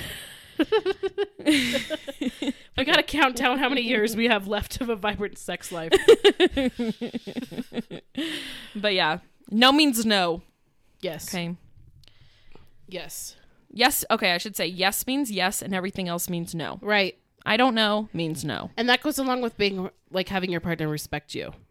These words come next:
Speaker 2: Yeah.
Speaker 1: If your partner can't respect your no, they don't respect you, period.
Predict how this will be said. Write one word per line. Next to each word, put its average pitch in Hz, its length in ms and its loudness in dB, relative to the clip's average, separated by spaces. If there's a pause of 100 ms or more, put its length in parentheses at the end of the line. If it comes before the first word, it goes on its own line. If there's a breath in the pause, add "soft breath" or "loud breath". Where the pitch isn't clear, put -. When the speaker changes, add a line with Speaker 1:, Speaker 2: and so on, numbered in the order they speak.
(200)
Speaker 2:
Yeah. 147 260 -4
Speaker 1:
If 170 80 -4
your 175 100 0
partner 190 340 0
can't 175 220 -6
respect 156 400 -6
your 143 80 -8
no, 160 400 -6
they 196 120 -4
don't 196 140 -4
respect - 400 -12
you, 143 80 -8
period. - 460 -12